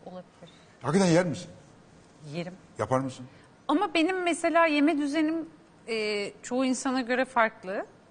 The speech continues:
Speaker 1: Sabah kahvaltısı yaparım erken bir saatte. Sonra
Speaker 2: Erken derken?
Speaker 1: er-, e, yedi.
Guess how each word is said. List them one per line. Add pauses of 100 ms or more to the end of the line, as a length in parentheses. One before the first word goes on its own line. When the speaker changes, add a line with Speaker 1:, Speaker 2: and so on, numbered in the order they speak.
Speaker 1:
Sabah
kahvaltısı
yaparım
erken
bir
saatte.
Sonra
Speaker 2:
Erken
derken?
Speaker 1:
er-,
e, (880)
yedi.